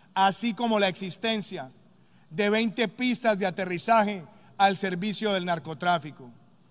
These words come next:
Esta evidencia inequívoca prueba el auspicio, el patrocinio y el apoyo de la dictadura de Nicolás Maduro a esas estructuras criminales.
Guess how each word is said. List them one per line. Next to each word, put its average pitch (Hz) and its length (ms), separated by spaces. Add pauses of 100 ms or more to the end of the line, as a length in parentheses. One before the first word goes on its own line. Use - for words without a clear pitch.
(600)
Esta 269 340
evidencia 254 560
inequívoca 220 800 (680)
prueba 247 320
el 233 80
auspicio, 196 800 (540)
el 214 220
patrocinio 202 920 (480)
y 208 140
el 220 100
apoyo 226 520
de 202 60
la 196 100
dictadura 208 540
de 202 100
Nicolás 185 460
Maduro 196 580 (420)
a 190 160
esas 196 380
estructuras 175 580
criminales. 156 580